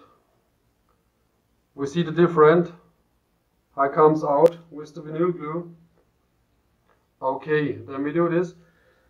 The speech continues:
I got the paint with this picture, or from this picture. And we do this. Okay. Also, wie gesagt, die gleiche Farbe.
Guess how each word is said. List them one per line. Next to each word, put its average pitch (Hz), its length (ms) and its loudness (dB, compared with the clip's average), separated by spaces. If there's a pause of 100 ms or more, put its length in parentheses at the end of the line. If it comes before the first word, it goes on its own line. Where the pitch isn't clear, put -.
(160)
I 135 80 -6
got - 340 0 (760)
the - 60 -20
paint 175 440 -2 (340)
with 143 200 -16
this 170 160 -10
picture, 196 440 -8
or 135 240 -12
from 160 220 -4
this 170 160 -8
picture. 190 480 -10 (1200)
And 131 140 -6
we 135 80 0
do 143 160 -2
this. 135 300 -4 (720)
Okay. 151 500 0 (3250)
Also, 147 560 4
wie 156 80 -10
gesagt, 170 360 6
die 165 40 -16
gleiche 156 260 -6
Farbe. 180 540 4